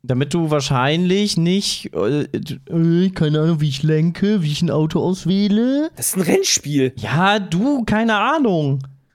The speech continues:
Speaker 2: Das ist nicht irgendein komplexes Brettspiel oder sowas. Das ist ein fucking Rennspiel, wo du Runden fährst.
Speaker 1: Ja, aber
Speaker 2: So.
Speaker 1: also,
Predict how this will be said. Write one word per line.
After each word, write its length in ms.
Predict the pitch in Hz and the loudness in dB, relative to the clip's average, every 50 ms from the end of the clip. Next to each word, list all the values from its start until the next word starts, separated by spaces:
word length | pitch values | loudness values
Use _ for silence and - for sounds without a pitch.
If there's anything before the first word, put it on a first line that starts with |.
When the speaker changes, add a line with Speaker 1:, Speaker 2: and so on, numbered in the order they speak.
| _ _ _ _ _ _ _ _ _ | _ _ _ _ _ _ _ _ _
Speaker 2:
Das 120 | 151 160 156 | -6 -4 -2
ist 300 | 196 190 - - - - 160 | -2 -4 -4 -6 -8 -10 -8
nicht 340 | 156 190 233 226 - - - | -4 -2 -2 -2 -4 -2 0
irgendein 560 | 220 220 220 220 - _ - 208 208 202 185 - _ | 0 0 0 -4 -12 _ -12 -12 -12 -12 -12 -18 _
komplexes 1000 | - 190 170 170 - 202 208 208 - - 220 202 185 - - - - - - _ _ _ _ _ _ _ _ _ _ _ _ _ _ _ _ | -4 -4 -4 -2 -2 -4 -4 -4 -6 -10 -10 -10 -10 -10 -12 -14 -16 -16 -20 _ _ _ _ _ _ _ _ _ _ _ _ _ _ _ _
Brettspiel 640 | 156 151 196 214 - - - - - 160 139 131 123 | -6 -4 -4 -4 -4 -10 -10 -8 -6 -4 -2 -2 0
oder 240 | 120 117 120 117 | 0 0 -2 -2
sowas. 500 | 117 110 117 107 110 104 104 - - - _ _ _ _ _ _ _ _ _ | -2 -6 -8 -6 -4 -4 -4 -6 -10 -16 _ _ _ _ _ _ _ _ _
Das 120 | - 127 147 | -8 -6 -6
ist 160 | 156 - - | -6 -8 -8
ein 60 | 160 | -12
fucking 380 | - - 185 180 - 202 190 175 | -8 -8 -8 -6 -6 -6 -6 -2
Rennspiel, 580 | 175 175 180 190 - - - - 113 110 107 120 | -2 -2 -2 -2 -6 -10 -10 -8 -8 -6 -6 -6
wo 80 | 139 | -4
du 80 | 147 151 | -4 -2
Runden 440 | 143 139 131 180 202 196 180 - 123 | -2 0 0 0 0 0 -4 -10 -14
fährst. 680 | 110 - - - 104 104 101 101 - - - - - _ _ _ _ _ _ _ _ _ _ _ _ _ _ _ _ _ _ _ _ _ _ _ _ _ _ - - | -16 -16 -12 -10 -8 -8 -8 -8 -10 -12 -18 -20 -20 _ _ _ _ _ _ _ _ _ _ _ _ _ _ _ _ _ _ _ _ _ _ _ _ _ _ -14 -8
Speaker 1:
Ja, 340 | 101 104 160 240 294 294 - | -4 -2 0 0 0 0 -2
aber 400 | - 104 117 120 117 104 101 - | -2 0 0 0 0 0 0 -2
Speaker 2:
So. 120 | 98 98 98 | 0 -2 -2
Speaker 1:
also, 440 | 95 - - - - - - - | -4 -6 -10 -16 -18 -20 -18 -18